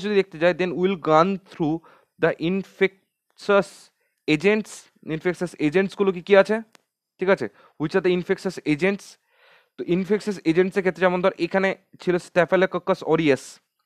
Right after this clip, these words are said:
বলে ব্যাকটেরিয়াটা, সেক্ষেত্রে different kind of microorganism took place to, like, infect।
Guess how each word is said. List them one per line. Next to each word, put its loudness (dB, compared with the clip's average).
বলে 4
ব্যাকটেরিয়াটা, 2
সেক্ষেত্রে 0
different 0
kind 6
of 2
microorganism 2
took -8
place -2
to, 0
like, 2
infect। 0